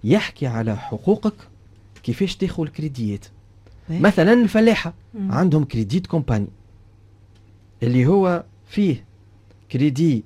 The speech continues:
Speaker 1: للعلفة خمسين في المية،
Speaker 2: مهم.
Speaker 1: باش تشري علفة تعطيك البنك خمسين في المية، تعطيك البنك ثمانين في المية من لي ديبونس دو برودكسيون دو بلان
Speaker 2: مهم.
Speaker 1: اللي هو باش تعمل انت الانتاج متاعك في الارض.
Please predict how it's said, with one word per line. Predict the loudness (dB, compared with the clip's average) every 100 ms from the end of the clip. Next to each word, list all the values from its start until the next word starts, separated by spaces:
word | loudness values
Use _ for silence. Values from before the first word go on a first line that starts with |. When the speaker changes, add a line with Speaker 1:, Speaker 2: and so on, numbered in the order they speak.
| -2
Speaker 1:
للعلفة | 0 2 2 0 -4
خمسين | -10 -10 -8 -8
في | -6
المية، | -6 -4 -4 -6 -12 -12
Speaker 2:
مهم. | -8 -8 -10 -14 -20 -20 -14
Speaker 1:
باش |
تشري | -8 -6 -4
علفة | -6 -6
تعطيك | -10 -10 -12 -12
البنك | -10 -6 -6 -6
خمسين | -12 -12 -12
في | -10
المية، | -4 0 0 -4 -16 -20 -20 -20 -6
تعطيك | -4 -2 0
البنك | 2 2 2 0
ثمانين | -2 0 0 0 0
في | 0
المية | 0 2 2 2 -2 -8 -20 -12 0
من | 2 4 2 0
لي | 0 2
ديبونس | 2 2 2 0 -2 -6
دو | -8
برودكسيون | -6 -4 -6 -6 -6 -4 -4
دو | -6 0
بلان | 0 0 -6 -6
Speaker 2:
مهم. | -2 0 -2 -4
Speaker 1:
اللي | -4 -2
هو | 0
باش | -2 -4
تعمل | -4 -2 -2
انت | -2 -4
الانتاج | -4 -4 0 -2 -2
متاعك | -4 -6 -8
في |
الارض. | -6 -4 -4